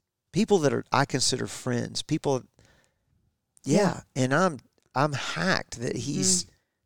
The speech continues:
Speaker 1: doing this to great, wonderful people.
Speaker 2: So how do we how do we combat that? How do we combat that attack? We talk about living,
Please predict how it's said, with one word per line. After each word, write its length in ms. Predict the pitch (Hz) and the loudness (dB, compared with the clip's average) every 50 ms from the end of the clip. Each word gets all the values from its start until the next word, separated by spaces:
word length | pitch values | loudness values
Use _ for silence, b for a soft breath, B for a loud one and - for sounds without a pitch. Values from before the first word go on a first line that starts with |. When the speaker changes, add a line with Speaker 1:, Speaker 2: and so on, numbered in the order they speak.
| _ _ - 98 | _ _ -8 -2
Speaker 1:
doing 420 | 107 120 135 165 175 156 123 113 | 2 2 4 4 2 0 -2 -4
this 540 | 113 110 110 113 110 110 - - - - - _ _ _ _ _ _ _ _ _ | -4 -4 -4 -2 -2 0 0 0 0 -2 -4 _ _ _ _ _ _ _ _ _
to 100 | - 127 | -6 -6
great, 680 | 113 104 101 107 107 117 127 139 135 127 120 120 - - _ _ _ _ _ _ _ _ _ _ | -6 -6 -8 -10 -4 0 2 4 4 4 4 0 -2 -6 _ _ _ _ _ _ _ _ _ _
wonderful 640 | - 113 113 117 120 120 117 113 107 - - 113 101 | -14 -10 -6 -4 -4 -4 -4 -6 -8 -8 -10 -14 -12
people. 420 | - 110 98 - - - - - _ _ _ _ _ b b b b b b b b b b b b | -12 -12 -12 -10 -10 -12 -12 -14 _ _ _ _ _ b b b b b b b b b b b b
Speaker 2:
So 200 | - 214 202 196 | 2 4 4 4
how 260 | 190 208 220 226 247 | 4 4 6 6 8
do 100 | 269 277 | 8 8
we 500 | 247 240 233 220 214 214 214 208 202 - - _ _ _ _ _ _ - | 8 6 6 6 4 4 2 0 -2 -6 -12 _ _ _ _ _ _ 0
how 140 | - 226 240 | 4 6 8
do 60 | 254 | 8
we 80 | 254 247 | 8 8
combat 460 | - 214 180 156 156 160 160 - - - | 6 4 2 4 4 4 4 4 0 -2
that? 320 | - 156 139 - - - | -4 -2 -2 -2 -2 -2
How 160 | 156 170 202 | 0 2 4
do 60 | 220 226 | 4 6
we 180 | 247 240 220 - | 6 6 6 4
combat 480 | - - 202 180 - 175 175 180 - - | 2 0 0 2 4 4 4 4 4 4
that 120 | 175 170 | 2 2
attack? 420 | 170 - - - 165 165 165 - | 2 0 0 0 0 0 0 0
We 80 | 170 165 | 0 0
talk 260 | - 202 214 240 - | 2 4 2 2 2
about 280 | 202 185 190 175 - - | 2 4 4 4 4 4
living, 420 | 175 190 190 170 180 170 170 165 | 4 4 4 4 4 2 2 0